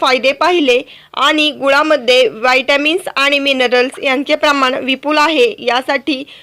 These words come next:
गुळ हा सर्वसामान्यांना वरदान असलेला एक घटक आहे की जो आपण रोजच्या रोज खाल्ला तर त्यापासून आपल्याला खूप सारे प्रकारचे फायदे भेटतात. त्याचप्रमाणे जर हरभऱ्यांचा विचार केला, ज्यांना आपण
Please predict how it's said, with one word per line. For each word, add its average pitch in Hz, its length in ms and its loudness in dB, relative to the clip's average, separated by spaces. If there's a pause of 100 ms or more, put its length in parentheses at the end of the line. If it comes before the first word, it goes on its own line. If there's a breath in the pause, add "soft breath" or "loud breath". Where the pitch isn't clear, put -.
(220 loud breath)
गुळ 302 220 0
हा 302 200 2
सर्वसामान्यांना 277 1160 0
वरदान 254 480 0
असलेला 277 420 0
एक 240 200 -2
घटक 269 360 -2
आहे 277 280 2 (360 loud breath)
की 285 120 -4
जो 269 280 4
आपण 269 400 0
रोजच्या 269 340 0
रोज 294 160 2 (100)
खाल्ला 285 340 2
तर 254 120 -6
त्यापासून 269 520 0
आपल्याला 254 420 2 (100)
खूप 320 220 -4
सारे 269 340 2
प्रकारचे 254 600 -2
फायदे 240 320 0
भेटतात. 269 420 -2 (460 loud breath)
त्याचप्रमाणे 302 760 0
जर 262 160 0
हरभऱ्यांचा 277 640 0
विचार 311 320 0
केला, 247 360 0
ज्यांना 240 360 0
आपण 269 300 0